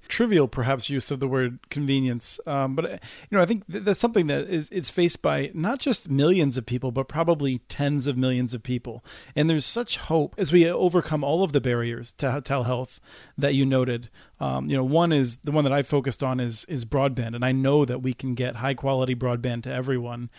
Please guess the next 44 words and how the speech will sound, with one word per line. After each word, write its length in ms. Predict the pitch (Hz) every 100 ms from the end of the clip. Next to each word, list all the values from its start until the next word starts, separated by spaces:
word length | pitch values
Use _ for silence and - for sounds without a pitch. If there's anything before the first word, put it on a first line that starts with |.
| - - -
and 180 | 139 135
let 220 | 143 -
that 180 | 147 147
not 260 | 139 156 -
be 120 | 143
a 80 | 123
barrier. 520 | 123 123 120 120 120
And 220 | 120 117 -
I 80 | 170
don't 140 | 190
know 80 | 170
if 140 | 156
anyone 220 | 147 143 135
will 100 | 123
write 180 | 131
the 80 | -
story 460 | 123 143 127 127 123
or 80 | 117
do 160 | 135
the 100 | 127
studies 460 | - 151 131 123 117
to 120 | 139 -
find 240 | 135 135 123
out 260 | 117 - -
what 160 | 143
a 60 | 139
gain 320 | 120 135 147
there 180 | 135 120
is, 240 | 117 117
but 140 | 127 135
I 100 | 135
think 260 | 175 175
we'll 120 | 151 135
find 420 | - 135 131 127
that, 380 | 117 120 - - - - - -
uh, 80 | 120
states 680 | 117 - 156 151 147 - -
and 120 | 147 139
the 60 |
federal 320 | - 143 143
government 400 | 127 135 127 123
save 320 | - 143 131 113
significant 720 | - 139 160 180 175 165 143
money 520 | 135 127 127 120 117